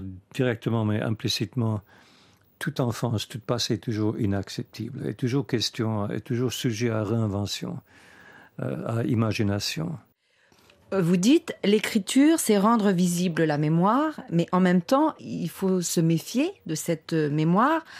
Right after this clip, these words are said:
Speaker 2: Alors,
Speaker 1: Parce
Speaker 2: que
Speaker 1: qu'elle
Speaker 2: peut la
Speaker 1: transforme.
Speaker 2: littérature ? Et quelle est la place de l'écrivain ?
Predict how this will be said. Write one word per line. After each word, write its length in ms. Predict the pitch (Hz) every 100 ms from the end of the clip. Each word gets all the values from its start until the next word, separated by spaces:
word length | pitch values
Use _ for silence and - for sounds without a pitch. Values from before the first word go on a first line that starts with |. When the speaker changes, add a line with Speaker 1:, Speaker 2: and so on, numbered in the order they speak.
| - - - -
Speaker 2:
Alors, 460 | - 208 247 262 220 _ _ _
Speaker 1:
Parce 120 | -
Speaker 2:
que 100 | -
Speaker 1:
qu'elle 80 | 269
Speaker 2:
peut 100 | 311
la 60 | 330
Speaker 1:
transforme. 240 | 254 214
Speaker 2:
littérature ? 880 | 170 220 196 190 - 185 175 160 - _ _ - - - - - - - - - - - - - - _ _ _ _ _ -
Et 80 |
quelle 220 | - 226 233
est 40 |
la 140 | 208
place 320 | 190 269 339 302
de 80 |
l'écrivain ? 640 | 208 185 - 175 151 147